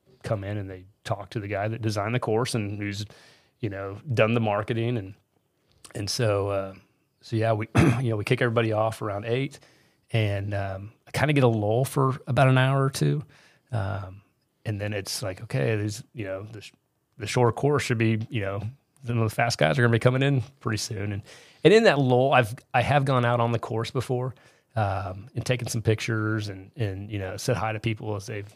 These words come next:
been going by. So that's, you know, and that's fun to see them go through and, and have a smile on their face. And especially people that come from, from, you know, all over the country and like, "Oh, this, this is great. Like, this is," <laughs> you know, and usually they say that on the first ranch section. And I'm like,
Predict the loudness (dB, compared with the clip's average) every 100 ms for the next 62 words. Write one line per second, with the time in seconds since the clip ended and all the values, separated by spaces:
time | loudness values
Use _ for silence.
0 | -10 -8 -6 -8 -10 -8 -8 -8 -6 -4
1 | -4 -6 -10 _ _ _ _ _ _ -10
2 | 2 4 4 0 2 4 6 4 4 2
3 | 0 0 2 4 2 2 2 2 2 -2
4 | -2 -4 -4 -2 0 0 -2 -2 -6 -6
5 | -6 -4 -4 -6 -8 -14 -18 -20 -20 -20
6 | 2 6 6 6 2 2 0 0 -4 -4
7 | -12 _ _ _ _ _ -10 -6 -6 -8
8 | _ -4 0 0 0 -4 -6 -8 -8 -8
9 | -8 -8 -10 -10 -8 -6 -6 -4 -4 -4
10 | -4 -6 -6 -6 -12 -4 -2 0 -2 -2
11 | 0 -2 -4 -16 2 6 8 8 8 8
12 | 8 6 6 6 4 0 0 0 2 0
13 | 0 -2 -2 -4 -8 -6 -8 -8 -12